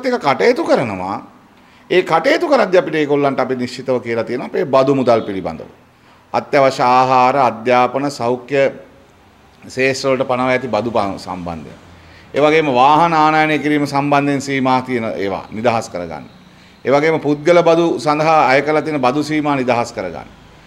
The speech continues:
අත්‍යවශ්‍ය භාණ්ඩ හා සේවා මත පැනවිලා තියෙන බදු අඩු කරගන්න. ඒ අනිත් පැත්තෙන් රටේ බදු ආදායම වැඩි කරගන්න. ජාවාරම්කාරයන්ට ජාවාරම් කරලා සල්ලි හොයපු එක වෙනුවට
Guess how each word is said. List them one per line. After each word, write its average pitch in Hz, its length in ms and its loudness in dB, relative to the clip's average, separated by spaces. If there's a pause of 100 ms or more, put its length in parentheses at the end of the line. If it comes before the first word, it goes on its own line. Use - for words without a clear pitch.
(220)
අත්‍යවශ්‍ය 170 520 2
භාණ්ඩ 160 340 2
හා 175 180 2
සේවා 170 260 0
මත 165 220 -4
පැනවිලා 147 320 0
තියෙන 156 180 -4
බදු 131 260 2
අඩු 131 160 0
කරගන්න. 95 360 -4 (680)
ඒ 139 100 0
අනිත් 180 240 0
පැත්තෙන් 196 320 2
රටේ 160 260 2
බදු 160 300 2
ආදායම 254 400 4
වැඩි 269 220 2
කරගන්න. 156 360 -2 (840)
ජාවාරම්කාරයන්ට 196 1200 2
ජාවාරම් 185 600 2
කරලා 185 300 0
සල්ලි 156 300 0
හොයපු 185 240 0
එක 180 120 0
වෙනුවට 165 340 -2